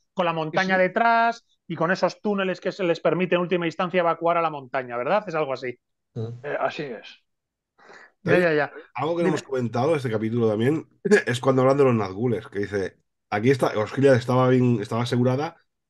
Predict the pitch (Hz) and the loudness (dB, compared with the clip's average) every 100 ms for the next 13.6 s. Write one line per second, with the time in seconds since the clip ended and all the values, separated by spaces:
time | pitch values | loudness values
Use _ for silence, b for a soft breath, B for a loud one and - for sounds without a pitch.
0 | _ - 120 117 104 104 123 120 131 139 | _ -6 -2 0 -2 2 2 4 4 4
1 | 117 120 104 98 113 123 101 82 _ _ | 4 2 2 -2 0 0 0 -4 _ _
2 | _ _ _ _ _ _ 120 123 143 135 | _ _ _ _ _ _ 0 4 4 4
3 | 131 127 120 113 - 123 143 139 139 135 | 2 4 2 0 -4 -2 0 2 4 4
4 | 127 131 123 120 147 143 135 117 113 120 | 2 -2 0 2 2 2 0 -4 -4 -6
5 | 156 131 156 - - 104 - 120 - - | -4 -2 -2 -4 -6 -8 -8 -12 -14 0
6 | 127 147 170 143 120 117 135 147 131 117 | 4 6 6 4 4 4 6 6 4 4
7 | 107 117 135 101 - _ _ _ _ - | 2 4 4 2 -6 _ _ _ _ -4
8 | 123 160 143 156 127 127 147 165 180 - | 2 2 2 2 2 4 2 0 -4 -10
9 | _ _ _ _ _ _ - 127 127 135 | _ _ _ _ _ _ -10 -4 -2 -2
10 | 127 156 156 147 139 135 131 110 107 131 | -2 -2 0 2 2 2 0 -2 -2 -4
11 | 113 87 _ - 120 127 143 139 - 113 | -6 -16 _ -4 0 2 2 0 -8 -6
12 | 117 135 117 123 120 131 139 131 135 151 | -2 0 0 0 0 2 4 4 2 2
13 | 165 156 104 117 101 | 0 -4 -2 -4 -4